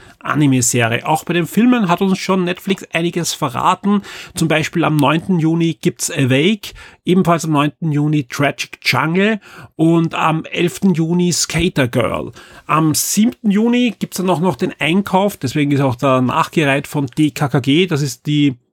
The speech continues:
glaub ich, die, ja, die neueste Kinoverfilmung der D K K G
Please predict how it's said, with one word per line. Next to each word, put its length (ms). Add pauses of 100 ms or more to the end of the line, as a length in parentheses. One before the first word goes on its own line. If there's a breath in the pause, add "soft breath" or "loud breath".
(400)
glaub 160
ich, 80
die, 380
ja, 240 (180)
die 80
neueste 640 (280 loud breath)
Kinoverfilmung 840
der 120
D 160
K 140
K 100
G 340